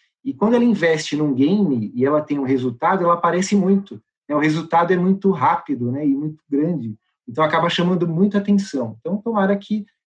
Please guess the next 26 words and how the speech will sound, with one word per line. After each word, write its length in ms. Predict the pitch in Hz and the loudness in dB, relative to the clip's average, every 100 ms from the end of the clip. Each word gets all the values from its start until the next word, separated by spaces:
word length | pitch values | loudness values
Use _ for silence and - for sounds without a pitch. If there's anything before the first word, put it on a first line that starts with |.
| - | -6
essas 260 | 151 160 | -4 -2
ações, 760 | 165 151 - 156 185 170 - - _ _ _ | -2 -4 -4 0 2 0 -4 -14 _ _ _
né, 160 | 131 143 | -2 0
dessas 320 | 131 127 131 | 0 0 -2
empresas 340 | 135 135 139 | -2 0 0
que 80 | 123 | -2
estão 200 | - 147 | -6 -4
investindo 400 | 165 151 - 135 | -4 -6 -6 -4
nos 180 | 131 110 | -4 -4
games 540 | 107 147 190 139 117 - _ _ | -2 0 0 -2 -6 -12 _ _
possam 320 | 165 170 180 | -2 -2 -4
estimular 580 | 165 - 190 196 165 175 | -6 -2 2 4 4 2
outras 340 | 160 156 151 143 | 0 -2 -4 -4
empresas 580 | 151 143 143 151 165 | -4 -2 0 0 -4
a 120 | 160 160 | -10 -10
fazerem 340 | 156 151 156 | -8 -6 -4
a 20 | |
mesma 280 | 156 156 175 | -4 -6 -8
coisa, 340 | - 147 156 | -4 -2 -2
sempre 300 | 156 160 156 | -4 -10 -10
respeitando 720 | 156 151 156 156 - 147 143 151 _ _ _ | -10 -10 -10 -10 -8 -8 -8 -12 _ _ _
o 100 | - | -12
conteúdo, 760 | 120 147 151 151 135 170 196 139 | -6 -6 0 2 4 2 2 2
né, 200 | 127 185 | 2 -2
do 180 | 190 120 | -4 -2
game 520 | 117 131 143 196 214 | 2 2 2 -2 -4